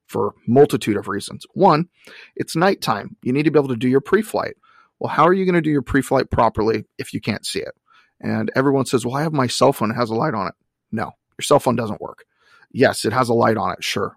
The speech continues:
I've got a brand new iPhone, and the light's the brightest one they've had on, on iPhones yet. Guess what?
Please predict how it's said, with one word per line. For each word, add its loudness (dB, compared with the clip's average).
I've 0
got 6
a 6
brand 0
new 4
iPhone, 2
and 2
the 2
light's 2
the 2
brightest 4
one 4
they've 2
had 4
on, -4
on -2
iPhones 0
yet. -2
Guess 0
what? 0